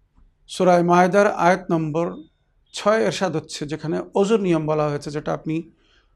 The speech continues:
বলেছেন কিছু ওর মধ্যে অসুবিধা ছিল বলে আমি পুনরায় আমার দর্শকবৃন্দদের জন্যে ওই আয়াত পড়ে ওর ব্যাখ্যা করতে চাই, যে আয়াতে কোরআনে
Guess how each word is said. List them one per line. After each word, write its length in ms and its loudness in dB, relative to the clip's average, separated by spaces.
বলেছেন 460 4
কিছু 420 -4
ওর 260 0
মধ্যে 240 -2
অসুবিধা 360 -4
ছিল 220 -4
বলে 200 0
আমি 200 0
পুনরায় 580 0
আমার 220 0
দর্শকবৃন্দদের 800 0
জন্যে 440 -4
ওই 140 6
আয়াত 360 6
পড়ে 220 2
ওর 160 0
ব্যাখ্যা 340 -2
করতে 300 -6
চাই, 420 -4
যে 200 -2
আয়াতে 720 0
কোরআনে 300 0